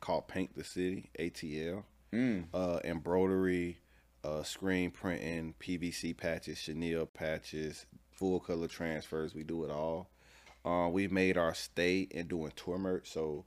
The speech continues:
Speaker 1: people along the lines of Thirty Prom, they're a huge Brazilian, um, rap group. They came to America. They were our first actual c-, concert, uh,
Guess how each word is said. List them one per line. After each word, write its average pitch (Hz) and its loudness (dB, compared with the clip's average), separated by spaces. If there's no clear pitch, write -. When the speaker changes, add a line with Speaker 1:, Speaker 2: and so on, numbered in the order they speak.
Speaker 1:
people 85 -2
along 82 0
the 78 -4
lines 82 -2
of 73 -8
Thirty 85 -2
Prom, 80 -4
they're 82 0
a 76 -4
huge 85 -6
Brazilian, 80 -4
um, 76 -6
rap 82 -2
group. 80 -4
They 73 -4
came 80 -6
to 82 -4
America. 78 -2
They 85 0
were 82 0
our 73 -2
first 87 0
actual 73 -6
c-, - -18
concert, 85 -2
uh, 78 0